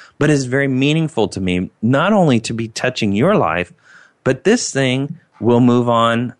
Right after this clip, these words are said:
beyond my life. That means my children someday will be able to listen to this very program, and I will be able to touch their life after I'm gone. That, to me, is important.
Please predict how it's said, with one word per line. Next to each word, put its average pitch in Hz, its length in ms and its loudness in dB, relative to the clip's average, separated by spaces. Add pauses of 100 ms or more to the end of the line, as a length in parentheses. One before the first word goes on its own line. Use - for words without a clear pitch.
(420)
beyond 123 440 2
my 98 140 0
life. 76 360 -10
That 123 160 -2
means 135 220 0
my 127 160 0
children 113 580 0
someday 101 680 0 (240)
will 117 160 2
be 120 160 2
able 117 140 2
to 110 140 -2
listen 107 340 0
to 98 120 -4
this 147 300 0
very 151 280 2
program, 113 680 -2 (400)
and 120 160 2
I 123 140 0
will 139 140 2
be 117 200 2
able 107 160 2
to 104 100 -2
touch - 420 -8
their 101 200 0
life 82 420 -2 (220)
after 98 400 -4
I'm 90 160 -2
gone. 110 420 -2 (460)
That, 139 460 -2 (240)
to 135 100 0
me, 113 400 0 (140)
is 95 180 -8
important. 85 720 -6